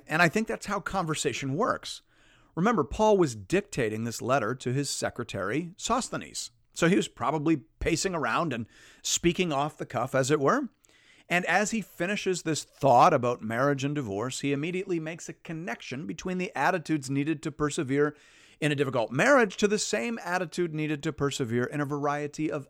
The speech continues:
other difficult circumstances, and all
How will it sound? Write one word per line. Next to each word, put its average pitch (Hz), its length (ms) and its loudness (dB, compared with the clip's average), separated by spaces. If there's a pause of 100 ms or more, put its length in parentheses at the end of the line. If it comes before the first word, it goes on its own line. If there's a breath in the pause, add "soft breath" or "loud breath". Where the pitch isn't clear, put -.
(140)
other 131 380 -4
difficult 131 540 -4
circumstances, - 800 -8 (480)
and 113 160 -10 (100)
all 175 640 2